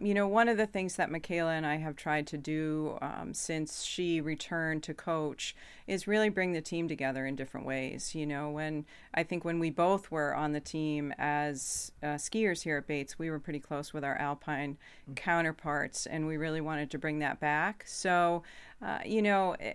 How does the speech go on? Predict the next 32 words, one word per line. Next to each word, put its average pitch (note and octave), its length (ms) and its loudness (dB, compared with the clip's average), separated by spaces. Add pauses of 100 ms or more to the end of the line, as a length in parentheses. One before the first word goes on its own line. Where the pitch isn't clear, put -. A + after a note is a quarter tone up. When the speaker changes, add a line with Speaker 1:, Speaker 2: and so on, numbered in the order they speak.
(120)
Speaker 1:
I G3 120 8
think A#3 380 2
they F#3+ 180 4
do F3+ 300 2
understand E3 920 0
that, D#3 480 4
you D#3+ 140 -4
know, D3+ 300 0
it's - 360 -6 (120)
all D#3 280 4
four E3 280 -2
disciplines D3 640 -4
that - 180 -2
really D3 200 -2
make D3 260 -4
the C#3+ 80 -4
weekend. D3 640 -4
And, D3+ 400 0 (380)
um, - 420 -6
you F#3 160 0
know, F3 160 4
and, F3 160 4
and F3+ 140 4
I F3+ 80 2
think F3+ 260 -4
they E3+ 160 0
learn D#3 300 2
from E3 180 -4
one D#3 160 -2
another F3+ 640 0
and D#3 480 0
really, D3 380 -2